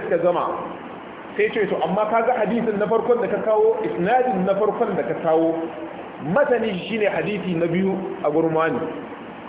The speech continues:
Isnadin ka na biyu yana ɗauke da matani na uku gurin wani.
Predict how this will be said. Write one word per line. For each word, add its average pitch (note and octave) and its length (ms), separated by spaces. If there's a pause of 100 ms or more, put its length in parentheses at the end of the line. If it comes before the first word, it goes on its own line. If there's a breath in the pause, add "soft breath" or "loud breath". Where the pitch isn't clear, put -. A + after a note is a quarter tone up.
(120)
Isnadin A3 600
ka F#3 80
na G3+ 120
biyu G#3 320 (320)
yana A3 300
ɗauke F#3+ 240
da G3 80
matani G#3+ 440
na G#3 80
uku F3+ 220
gurin D#3+ 280
wani. E3 240